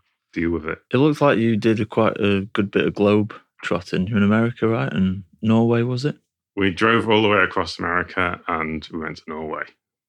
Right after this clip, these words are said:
Speaker 1: Wouldn't go anywhere else.
Speaker 2: <laughs>
Speaker 1: Didn't have as m-, enough money.
Speaker 2: Was it self-funded or did you manage to get some producers on board?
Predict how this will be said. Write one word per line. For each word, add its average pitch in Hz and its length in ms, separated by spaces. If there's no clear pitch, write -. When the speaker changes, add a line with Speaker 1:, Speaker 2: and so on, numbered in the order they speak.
Speaker 1:
Wouldn't 98 240
go 85 220
anywhere 78 340
else. - 300
Speaker 2:
<laughs> - 200
Speaker 1:
Didn't - 200
have 95 180
as 90 100
m-, 101 140
enough 92 260
money. 90 420
Speaker 2:
Was 120 160
it 139 120
self-funded 139 760
or 87 100
did 92 120
you 101 80
manage 98 260
to 98 80
get 98 220
some 98 180
producers 110 460
on 104 160
board? 104 320